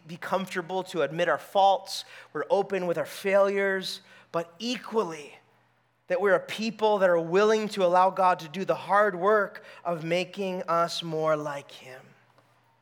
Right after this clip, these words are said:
My prayer for us is that, like Paul, we would put ourselves under the authority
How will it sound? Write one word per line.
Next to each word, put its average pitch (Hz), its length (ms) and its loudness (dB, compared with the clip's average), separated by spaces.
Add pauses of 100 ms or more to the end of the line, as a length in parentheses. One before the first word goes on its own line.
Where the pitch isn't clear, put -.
My 151 120 -2
prayer 170 280 0
for 160 200 -2
us 147 240 -2
is 131 140 -14
that, 139 280 -6 (240)
like 156 380 0
Paul, 165 400 4
we 156 80 -4
would 151 180 -8
put 180 180 0
ourselves 156 560 -2
under 160 200 -6
the 143 140 -6
authority 170 720 -2